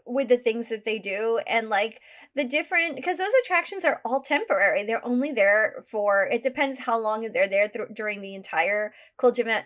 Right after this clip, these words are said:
event or whether they're only there for a couple of months. So some are there six months,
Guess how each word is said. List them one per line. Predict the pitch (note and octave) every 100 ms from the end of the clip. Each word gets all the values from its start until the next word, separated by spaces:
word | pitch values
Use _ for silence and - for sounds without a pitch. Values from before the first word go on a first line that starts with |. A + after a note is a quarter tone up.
| _
event | - A3 B3+ D4+ C#4+ A3
or | A3+ A3 G#3
whether | G#3 G#3 G3+
they're | G3+
only | G#3 A3
there | G#3 G3
for | G#3
a | F#3+
couple | G#3 G3 G3
of |
months. | A3+ D4 C#4
So | A#3+
some | B3 C#4+ F4+
are | F4
there | D4
six | C#4 B3 B3
months, | A3+ G#3+ C#4